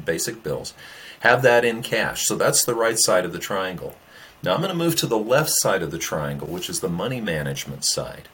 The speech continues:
because most people who have a four oh one K or a four oh three B or I R As or what have you, all of those types of things hold stocks and bonds.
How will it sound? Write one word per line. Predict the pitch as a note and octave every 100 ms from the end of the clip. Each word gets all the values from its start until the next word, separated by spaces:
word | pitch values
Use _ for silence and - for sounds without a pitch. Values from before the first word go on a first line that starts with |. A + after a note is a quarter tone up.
| F2+
because | F#2 F2 F#2+ F2 E2 - - - - - -
most | G#2 B2+ F#3 - -
people | D#3 C#3 - - - -
who | G#2
have | G2+ F#2
a |
four | F2+ - A2+ A2+
oh |
one | G#2+ G#2 G#2
K | G#2 G2+ D#2+ C#2 D#2
or | - E2+ D2
a |
four | - - A2 A2
oh | A2
three | G#2 - G#2
B | F#2 G2 F#2+ F#2+
or | F#2 C2 -
I | - G2+ G#2
R | G2 F#2+
As | F#2+ F#2+ F#2+ F#2 F2+ -
or | - - - -
what | F2 E2+
have | F#2+ G2+ F#2+
you, | C#2+ C2 - - - -
all | A2+ F#3+
of |
those | E3+ E3 -
types | - C#3+ C3 -
of | A2
things | A#2+ A2 A2 - - - A2+ A2
hold | A2+ C3 B2+
stocks | - - A2+ A#2 A#2 - - - -
and | F2 D#2
bonds. | E2+ D#2 C#2+ - -